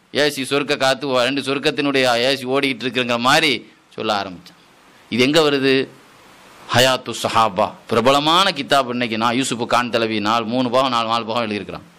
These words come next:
மண்ணறையில் இருக்கக்கூடியவர்களே ஹயாத்துங்கிறத விளங்குறவங்க, அவரு கல்புல ஹயாத்துள்ள ஆளா இருக்கணும். நம்மள மாதிரி மையத்து கல்புல மௌத்தா போன ஆளெல்லாம் கபூர்ல உள்ள ஆளை தெரிஞ்சு, தெரிஞ்சு கொள்ள முடியாது.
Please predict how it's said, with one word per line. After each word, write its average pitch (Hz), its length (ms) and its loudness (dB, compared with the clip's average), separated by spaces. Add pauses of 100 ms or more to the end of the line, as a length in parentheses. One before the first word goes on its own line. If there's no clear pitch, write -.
(880)
மண்ணறையில் 214 640 4
இருக்கக்கூடியவர்களே 190 920 4
ஹயாத்துங்கிறத 185 680 4
விளங்குறவங்க, 214 560 2
அவரு 214 480 6
கல்புல 208 340 2
ஹயாத்துள்ள 185 500 4
ஆளா 160 220 4
இருக்கணும். 123 220 -6 (840)
நம்மள 190 360 4
மாதிரி 196 260 4
மையத்து 196 400 2
கல்புல 196 440 4
மௌத்தா 196 360 4
போன 185 280 2
ஆளெல்லாம் 190 280 4
கபூர்ல 190 340 2
உள்ள 190 260 6
ஆளை 175 180 6
தெரிஞ்சு, 160 320 -4
தெரிஞ்சு 160 280 -2
கொள்ள 147 200 2
முடியாது. 113 380 -4